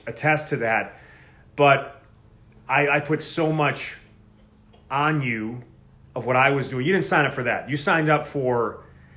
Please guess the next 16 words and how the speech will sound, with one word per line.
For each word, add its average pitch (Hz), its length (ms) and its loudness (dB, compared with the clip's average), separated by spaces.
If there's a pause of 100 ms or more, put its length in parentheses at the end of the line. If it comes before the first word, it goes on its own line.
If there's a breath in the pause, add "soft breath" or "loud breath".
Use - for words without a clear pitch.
(120)
you 147 80 -4
know, 131 120 2
we'll 143 100 2
talk 143 200 4
about 135 120 -2
how 131 100 2
we 123 60 0
met 127 160 0
and 123 140 -6
everything 117 320 -6
else, 120 260 0
but, - 360 -2 (520 loud breath)
uh, 117 300 2
if 135 180 -8
you 185 160 2
are 165 480 6